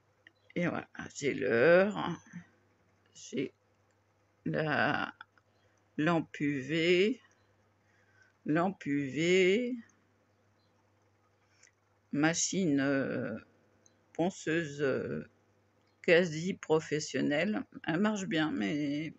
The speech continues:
bon, pour l'instant, hein. J'ai shippé, euh,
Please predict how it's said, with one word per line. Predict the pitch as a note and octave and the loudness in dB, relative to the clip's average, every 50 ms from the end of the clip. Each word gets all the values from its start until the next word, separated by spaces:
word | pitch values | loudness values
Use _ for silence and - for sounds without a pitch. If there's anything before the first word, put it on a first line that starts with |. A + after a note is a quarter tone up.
| - - | -18 -8
bon, | - F3 F#3 G3+ | -4 -4 -4 -4
pour | - - - D3 C#3 | -6 -8 -10 -4 -2
l'instant, | D#3 D#3 D#3+ D#3 - - E3+ F2+ F2+ F2 D2 | -2 -2 -2 -4 -6 -6 -6 -4 -4 -6 -6
hein. | F2+ A2+ C3+ D3 D3 G3+ B3+ _ _ _ _ _ _ _ _ - _ - - - - - _ _ - E3 | -8 -6 -4 -4 -4 -6 -8 _ _ _ _ _ _ _ _ -20 _ -20 -20 -20 -20 -20 _ _ -8 -6
J'ai | D3+ D#3+ E3+ G3 C#4 D#4+ C#4 - - - - - | -4 -2 0 0 0 0 0 -4 -6 -10 -12 -10
shippé, | - - - - - - C4+ G#3+ A3 - - B3+ G#3 F#3+ G3 A#3 A3+ - - _ _ _ _ _ _ _ _ _ _ _ _ _ _ _ _ _ _ _ _ - _ _ _ _ _ _ _ - | -6 -4 -2 -2 -2 -2 -4 -6 -6 -2 2 4 6 6 6 4 2 0 -4 _ _ _ _ _ _ _ _ _ _ _ _ _ _ _ _ _ _ _ _ -20 _ _ _ _ _ _ _ -6
euh, | E3 E3 E3+ D#3+ E3 E3+ E3 D#3+ D#3 C#3+ C#3 D3 C#3+ C3 C3 | -2 2 2 4 4 2 2 2 0 0 0 -2 -2 -4 -8